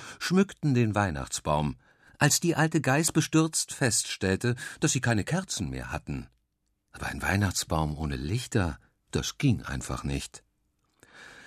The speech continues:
»Liebe Kinder, ich muß schnell noch einmal ins Dorf«, sagte sie.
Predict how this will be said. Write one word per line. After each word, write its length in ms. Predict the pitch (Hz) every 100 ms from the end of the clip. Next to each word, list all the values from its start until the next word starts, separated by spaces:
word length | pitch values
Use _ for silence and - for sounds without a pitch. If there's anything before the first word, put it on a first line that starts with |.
| - -
»Liebe 380 | 185 196 170 160
Kinder, 460 | - 156 143 117
ich 160 | 107 -
muß 240 | 147 -
schnell 260 | - 143 135
noch 160 | 113 92
einmal 260 | 101 90
ins 220 | 80 -
Dorf«, 420 | - 110 80 - -
sagte 340 | - 64 -
sie. 320 | 64 76 67